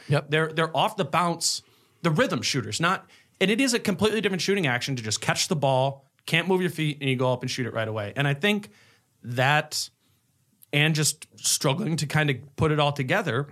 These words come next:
Speaker 2: as a young player, maybe he will, but, um, I think that that's the difference between, for me, between him and
Speaker 1: Keelan.
Speaker 2: Keelan. And, and, oh, the other guy we should give props to, too, who was down there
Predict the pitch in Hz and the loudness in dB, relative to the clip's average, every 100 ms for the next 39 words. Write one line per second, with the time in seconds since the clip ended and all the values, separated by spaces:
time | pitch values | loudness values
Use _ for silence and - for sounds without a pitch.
0 | - 170 220 202 180 147 151 165 196 180 | -2 0 0 0 0 -2 0 0 -2 -2
1 | 113 117 147 - - _ - 156 131 139 | -2 -2 -4 -16 -20 _ -2 0 0 0
2 | 131 123 139 180 151 - 147 151 147 147 | -2 -2 -2 -2 -2 2 2 2 0 -2
3 | 160 165 139 127 120 123 123 117 - - | -2 -6 -6 -6 -8 -8 -6 -6 -8 -6
4 | 139 151 135 123 127 113 143 127 120 127 | 0 2 0 -2 -4 0 2 0 -2 -2
5 | 120 107 104 - 135 113 110 - - - | -2 -2 -8 -4 -2 0 -4 -8 -14 -4
6 | 143 104 104 - - 233 254 190 160 190 | -2 -2 -8 -16 -4 -2 2 0 0 0
7 | 151 127 165 277 165 131 - 123 120 _ | 0 0 0 0 0 -2 -4 -6 -10 _
8 | _ _ _ _ _ - - 139 143 131 | _ _ _ _ _ -14 -6 -2 0 0
9 | - 131 107 - 254 160 123 117 120 113 | 0 -2 -2 0 2 4 2 2 0 2
10 | 113 135 | 2 -2